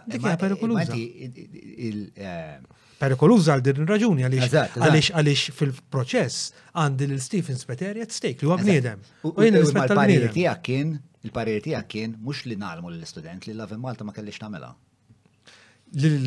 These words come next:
Speaker 1: Love in Malta? Tippreżenta l-fatti kif tafhom hi.
Speaker 2: Mm.
Speaker 1: U
Speaker 2: Hekk għamlet.
Speaker 1: U, u tgħin ukoll, ħadd li ma jagħmilha ħadd,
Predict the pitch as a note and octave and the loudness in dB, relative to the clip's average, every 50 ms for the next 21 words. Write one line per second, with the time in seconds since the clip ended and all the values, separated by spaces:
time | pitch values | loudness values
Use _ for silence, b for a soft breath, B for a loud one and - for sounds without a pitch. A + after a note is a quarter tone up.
0 | B2+ C3 B2+ A#2+ C3 B2+ B2+ C3 B2 G#2 G2 - A2+ A#2+ D#3+ F#3+ G3 - _ b | 0 0 0 0 -2 -2 -2 -2 -4 -6 -10 -12 -12 -10 -10 -10 -12 -14 _ b
1 | b b b b b b b _ _ _ _ _ _ _ - B2 A2+ B2+ C3+ - | b b b b b b b _ _ _ _ _ _ _ -14 -12 -12 -12 -14 -16
2 | _ - - - C3 C3 C3+ B2+ D#3+ A#3 B3+ A#3 - G#3 F3 F3 - E3 - - | _ -16 -12 -12 -8 -4 -2 0 0 0 0 0 0 -2 -2 0 -2 -4 -4 -4
3 | - D3 - D#3+ - - D#3+ C#3 B2+ - D3 B2+ A#2 F#2+ F2+ - _ _ _ _ | -10 -8 -6 -6 -4 -4 -6 -6 -4 -4 -6 -6 -6 -8 -12 -18 _ _ _ _
4 | _ _ _ _ _ _ _ _ _ _ - D#2+ D#3+ - - _ - G3+ C#4+ D#4+ | _ _ _ _ _ _ _ _ _ _ -14 -14 -14 -16 -4 _ 2 4 4 2
5 | D4+ - _ - - - D2 C#2+ D#2 F#2 G2+ - - _ _ _ _ _ - C3+ | 0 -2 _ -14 -16 -16 -16 -14 -14 -14 -14 -14 -18 _ _ _ _ _ -2 0
6 | - G3+ C4 C#4+ C#4 - - _ _ - C#3 C#3 F#3+ B3 B3+ - - _ B3 A#3+ | 0 0 0 -2 -4 -8 -16 _ _ -8 -4 -2 -2 -2 -4 -8 -6 _ 2 4
7 | G3+ F3 D#3 D3 C3 C3+ C#3+ C3+ F#3 A#3+ B3+ A#3 - - B2 - - A#2+ G#2 F#2 | 4 4 4 2 0 0 -2 -2 -2 -4 -6 -10 -12 -14 -14 -14 -16 -18 -16 -16
8 | G#2 F#2+ F2 F#2 F#2 F#2+ F#2+ F2+ A#2+ E3 G#3+ - - - | -16 -14 -14 -14 -14 -14 -8 -4 -4 -4 -4 -6 -10 -18